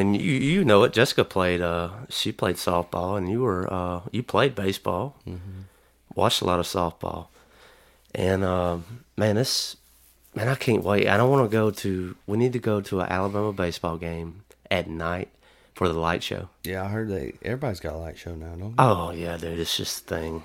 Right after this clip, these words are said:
Speaker 2: I think
Speaker 1: It's
Speaker 2: Alabama, I think Alabama originated that, though. It's in the football stadium anyway.
Speaker 1: Mm-hmm.
Speaker 2: I think they was
Speaker 1: And
Speaker 2: the
Speaker 1: Georgia
Speaker 2: first.
Speaker 1: quickly followed.
Speaker 2: Yeah, they, they trying to, trying to be like us.
Speaker 1: You gotta get you a ring first, buddy.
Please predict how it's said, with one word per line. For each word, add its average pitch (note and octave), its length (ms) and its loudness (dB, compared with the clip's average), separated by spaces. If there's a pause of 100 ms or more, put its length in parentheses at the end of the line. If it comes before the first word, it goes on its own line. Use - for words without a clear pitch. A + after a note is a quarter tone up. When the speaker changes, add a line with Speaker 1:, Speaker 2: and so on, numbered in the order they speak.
Speaker 2:
I - 40 -6
think F2+ 220 -2
Speaker 1:
It's - 40 2
Speaker 2:
Alabama, A2+ 580 6
I - 40 -8
think - 240 -8
Alabama G#2 500 4
originated F2 540 -2
that, E2+ 220 -4
though. F2 320 -4
It's - 200 -16
in G#2 200 2
the F#2+ 40 0
football D#2+ 360 2
stadium E2 380 0
anyway. E2+ 280 -4
Speaker 1:
Mm-hmm. G2 360 0
Speaker 2:
I F2+ 40 -10
think G2 240 -4
they F2 120 -2
was D#2+ 160 -4
Speaker 1:
And A#2 160 4
Speaker 2:
the - 60 0
Speaker 1:
Georgia G2+ 260 4
Speaker 2:
first. - 80 -6
Speaker 1:
quickly G2+ 320 2
followed. G2 400 -2 (260)
Speaker 2:
Yeah, - 260 -10 (280)
they, E2+ 200 -4
they D2+ 340 -10
trying - 340 -14
to, C2+ 120 -18 (400)
trying G#2+ 180 -8
to G#2+ 80 -6
be G2 200 -6
like E2+ 300 -8
us. - 400 -20 (1800)
Speaker 1:
You F#2+ 100 -2
gotta A2 200 4
get G#2+ 200 0
you G#2+ 100 2
a - 40 2
ring G2+ 260 0
first, E2+ 340 0
buddy. D#2+ 220 -10